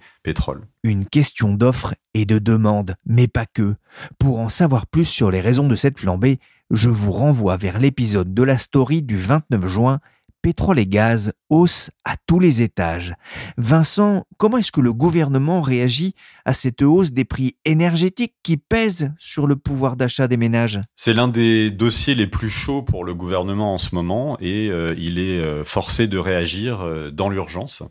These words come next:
Speaker 1: Pour l'instant, euh, sur la hausse des prix des carburants, rien n'a été fait, mais le porte-parole du gouvernement, cette semaine, a annoncé que des mesures étaient à l'étude. Il a évoqué, euh,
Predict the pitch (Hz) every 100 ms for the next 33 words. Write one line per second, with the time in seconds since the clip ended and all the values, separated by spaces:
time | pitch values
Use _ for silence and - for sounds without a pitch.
0 | - 113 117 117 - 131 127 120 - 101
1 | 87 85 - 104 95 87 107 110 90 90
2 | - 101 92 104 92 98 101 101 90 87
3 | 90 107 101 90 87 82 98 185 - 90
4 | 98 110 113 107 90 92 98 - 98 104
5 | 98 87 87 87 87 87 101 107 98 -
6 | - - 87 110 123 85 90 82 82 80
7 | 78 78 78 90 85 87 - 107 104 -
8 | 92 85 85 87 82 104 104 80 92 90
9 | 92 90 90 - 95 101 82 76 76 76
10 | 76 82 78 92 90 87 78 78 82